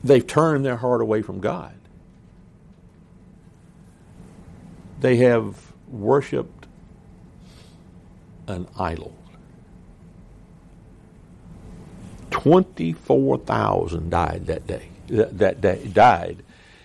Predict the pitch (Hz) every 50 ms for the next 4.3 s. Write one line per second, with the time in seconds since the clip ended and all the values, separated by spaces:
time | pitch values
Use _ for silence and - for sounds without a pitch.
0 | _ _ - - 123 120 113 117 - 131 113 113 113 107 104 - - 139 139 135
1 | - 135 123 123 110 104 113 113 104 101 98 - - - - - 131 120 113 -
2 | - 113 110 95 92 98 - - - - - - - - - - 139 127 117 107
3 | 110 107 98 - 127 127 131 120 120 117 - 135 107 107 - - - 139 127 120
4 | - - - - 78